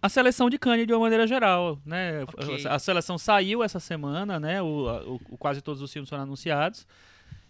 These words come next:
Speaker 1: E você achou o quê, Michel?
Speaker 2: Eu gostei bastante da seleção. Eu acho curioso,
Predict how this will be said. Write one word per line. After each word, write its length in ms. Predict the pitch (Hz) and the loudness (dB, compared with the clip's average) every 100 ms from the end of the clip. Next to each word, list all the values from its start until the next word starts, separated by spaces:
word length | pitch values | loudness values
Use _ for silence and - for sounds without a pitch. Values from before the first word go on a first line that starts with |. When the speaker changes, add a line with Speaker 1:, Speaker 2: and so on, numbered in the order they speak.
| _ | _
Speaker 1:
E 120 | 175 | -8
você 140 | 180 196 | -2 0
achou 240 | 180 190 | 2 4
o 40 | 180 | 2
quê, 180 | 147 110 | 0 -4
Michel? 340 | - 123 107 - _ _ _ | -6 -6 -6 -12 _ _ _
Speaker 2:
Eu 100 | 269 | -8
gostei 280 | 320 359 330 | -6 -6 -4
bastante 420 | 320 277 247 269 | -4 -2 -4 -4
da 80 | 247 | -6
seleção. 540 | 220 196 180 226 254 240 | -4 -4 -2 -2 -2 0
Eu 100 | 247 | -2
acho 160 | - | -4
curioso, 480 | 277 233 208 233 202 | -4 -2 0 0 -2